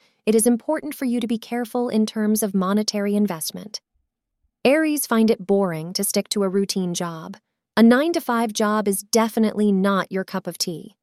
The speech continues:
You start off with a project with great enthusiasm and energy, but somehow lose track of it along the way. The only way to curb this negative aspect is to get involved with work which can be completed quickly.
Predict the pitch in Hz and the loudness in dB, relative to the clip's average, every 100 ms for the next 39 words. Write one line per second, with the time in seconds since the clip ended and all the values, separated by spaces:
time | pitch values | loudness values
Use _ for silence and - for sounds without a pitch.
0 | _ _ _ _ _ 220 226 285 277 262 | _ _ _ _ _ 0 2 4 4 4
1 | 233 214 208 - 208 202 214 - 196 - | 2 0 -2 -2 -2 0 -2 -2 -6 0
2 | 214 226 214 214 226 220 214 214 208 208 | 2 4 2 2 0 2 0 0 0 0
3 | 214 175 208 214 202 214 220 226 _ _ | 0 -2 0 0 0 0 -2 -4 _ _
4 | - - 294 311 285 269 220 233 233 - | -6 -2 -2 -4 -4 -2 0 0 -2 -4
5 | 240 233 185 175 190 196 208 208 202 214 | -4 -4 -4 -4 -2 0 2 2 0 -2
6 | 214 - - _ _ _ _ _ _ _ | -6 -8 -18 _ _ _ _ _ _ _
7 | - 247 294 339 302 247 240 220 - 220 | 2 4 4 2 2 2 2 -2 0 2
8 | 220 202 190 202 208 202 202 214 196 196 | 4 2 0 0 2 4 2 2 0 0
9 | 208 - 214 214 - 214 - 202 220 226 | 0 -2 -4 -4 -6 -6 -2 0 0 2
10 | 233 214 208 214 208 208 202 214 226 220 | 2 2 2 0 -2 -4 -2 0 0 -2
11 | - 208 - 220 220 233 226 233 226 220 | -4 -4 0 2 2 0 -2 0 -2 -2
12 | - 233 - 175 - | -4 -6 -6 -14 -14